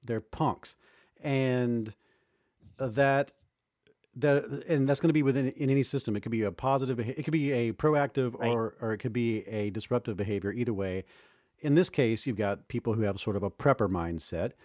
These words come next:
Speaker 1: and they, they get alert-, alerted to a salient signal within the network. "Hey, toilet paper might be, uh, running short." This,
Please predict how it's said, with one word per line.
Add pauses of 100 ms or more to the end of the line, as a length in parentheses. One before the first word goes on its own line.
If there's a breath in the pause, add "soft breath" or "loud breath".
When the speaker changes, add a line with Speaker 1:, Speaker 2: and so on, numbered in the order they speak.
(320 soft breath)
Speaker 1:
and
they,
they
get
alert-,
alerted
to
a
salient
signal
within
the
network. (160 soft breath)
"Hey, (500 soft breath)
toilet
paper
might
be,
uh, (180)
running
short." (360 soft breath)
This,